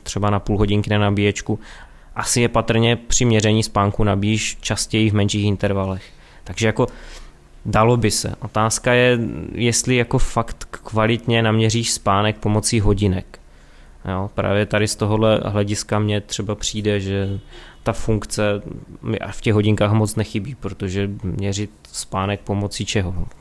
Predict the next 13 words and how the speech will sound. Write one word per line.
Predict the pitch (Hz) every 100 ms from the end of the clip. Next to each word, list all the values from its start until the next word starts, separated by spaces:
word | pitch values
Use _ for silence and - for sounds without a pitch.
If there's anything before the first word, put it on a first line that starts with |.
| -
Gyroskopu, | 101 101 120 - 120 - 110
že |
se | 98 110
jako | 101 -
bude | 101 101 101
natáčet, | 101 - 113 117 - 113
měřit | 107 104 101 -
to | 101
zápěstí, | 98 95 - 113 - 107
jak | 104
se | -
tam | 104 101
převaluješ, | - 101 110 120 117 117